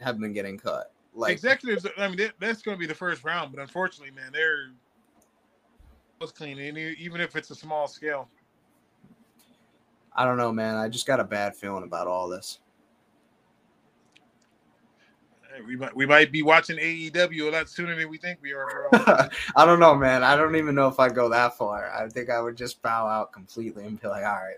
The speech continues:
Speaker 1: well."
Speaker 2: <laughs> That's, that's it for me. <laughs>
Speaker 1: Probably, yeah. Get into anime or something. I don't know.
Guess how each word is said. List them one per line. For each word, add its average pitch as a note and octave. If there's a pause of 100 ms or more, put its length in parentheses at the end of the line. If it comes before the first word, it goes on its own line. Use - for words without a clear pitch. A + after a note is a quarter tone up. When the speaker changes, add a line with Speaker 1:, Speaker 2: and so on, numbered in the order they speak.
Speaker 1:
well." G#2+
Speaker 2:
<laughs> - (920)
That's, - (300)
that's E3+
it F3
for G3
me. G3+ (100)
<laughs> -
Speaker 1:
Probably, D3+
yeah. C3+ (880)
Get D3+
into C3+
anime C3+
or A#2+
something. A#2
I B2
don't B2
know. B2